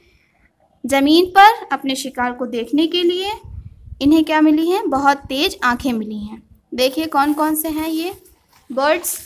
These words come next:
देखिए ये birds क्या हैं, देखिए Vulture, hawk, kite,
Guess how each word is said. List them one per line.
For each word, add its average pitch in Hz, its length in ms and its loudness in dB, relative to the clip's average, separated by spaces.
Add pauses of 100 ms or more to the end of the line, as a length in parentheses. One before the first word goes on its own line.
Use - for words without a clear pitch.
(720)
देखिए 311 360 -6 (2500)
ये 269 140 -2
birds 269 340 0
क्या 285 120 -6
हैं, 294 160 -4
देखिए 320 360 -8 (720)
Vulture, 254 560 0
hawk, 277 480 0
kite, 226 340 -2